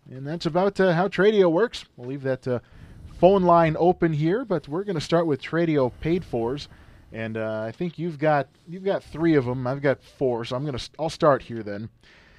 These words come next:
We've got a, uh, wanted listing here. This party is looking to buy parts for a nineteen twenty-eight Overland Whippet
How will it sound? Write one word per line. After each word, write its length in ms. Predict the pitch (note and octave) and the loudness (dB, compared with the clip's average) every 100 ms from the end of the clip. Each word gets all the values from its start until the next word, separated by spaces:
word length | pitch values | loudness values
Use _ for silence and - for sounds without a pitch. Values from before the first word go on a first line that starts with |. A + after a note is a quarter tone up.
| _ _ - | _ _ -14
We've 160 | A2 | -6
got 140 | A#2 A#2+ | -2 0
a, 220 | A#2+ A#2 | 0 0
uh, 140 | A2+ | 0
wanted 580 | G#2+ A2 C3 F3 F3+ D#3+ | -2 -2 2 2 2 0
listing 400 | C3 C#3 - C#3 | 2 0 0 -2
here. 300 | C3 C#3+ G3+ - - - - - - - _ _ _ _ _ _ | 0 0 0 -4 -16 -20 -20 -20 -20 -20 _ _ _ _ _ _
This 160 | A#2+ A#2 | -8 -6
party 280 | - D3 D3+ | 0 2 2
is 120 | A#2+ | 2
looking 320 | C3+ D3 D#3 | 0 0 0
to 60 | C#3 | 0
buy 280 | B2+ C#3 C#3 | 4 2 2
parts 320 | - D#3+ D#3 | 0 0 0
for 160 | - D3 | 0 2
a 80 | |
nineteen 460 | C3 D3 E3+ - E3 | 2 0 -2 -2 -2
twenty-eight 680 | - E3 D#3+ C#3 C3+ C#3+ - - | 0 0 2 4 2 0 -4 0
Overland 640 | D#3 F3+ F#3 F3 F3+ F3 | 2 4 2 4 2 0
Whippet 600 | B2+ A#2+ E3+ F3+ F3 - | 0 2 0 2 -2 -2